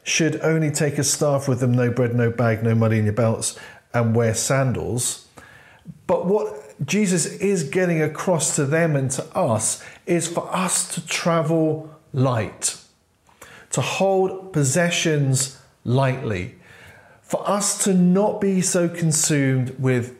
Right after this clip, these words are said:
the here and now and this world. And that's important that pre-covid nineteen,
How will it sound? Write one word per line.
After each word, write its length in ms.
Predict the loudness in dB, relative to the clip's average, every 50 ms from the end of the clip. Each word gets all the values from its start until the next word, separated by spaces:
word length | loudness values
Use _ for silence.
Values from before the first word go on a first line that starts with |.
| -20 _ -4
the 100 | -2 0
here 260 | 2 2 2 2 2
and 100 | 2 2
now 420 | 2 2 2 2 2 0 0 -2 -4
and 160 | -4 -2 0
this 240 | 0 -2 -2 -4 -4
world. 460 | -4 -4 -4 -4 -6 -8 -10 -14 -18 -20 -20 _ _ _ -20 _ -20 -20 -20 -18 -18 -6
And 160 | -2 0 2 2
that's 220 | 2 2 0 0
important 640 | 0 0 0 0 2 2 2 2 0 -2 -2 0 0
that 280 | 0 0 0 -2 -6 -14 -18 -20 -20 -20 -20 _ _
pre-covid 680 | -4 -2 0 0 0 0 0 2 2 2 2 2 0
nineteen, 840 | 2 2 2 2 2 2 0 0 0 0 0 2 2 2 0 -2 -4